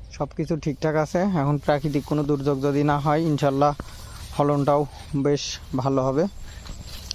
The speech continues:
আর, আহ, বাসমতি ধানের, আহ, দাম কিন্তু সব ধানের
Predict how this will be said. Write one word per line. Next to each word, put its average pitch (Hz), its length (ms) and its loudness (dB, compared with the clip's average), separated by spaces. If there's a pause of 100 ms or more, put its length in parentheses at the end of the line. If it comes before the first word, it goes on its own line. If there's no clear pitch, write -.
(340)
আর, 127 540 2
আহ, - 1800 -8
বাসমতি 143 480 2
ধানের, 151 440 0
আহ, 147 340 0
দাম 143 340 2
কিন্তু 160 520 2 (360)
সব 175 380 0
ধানের 170 320 2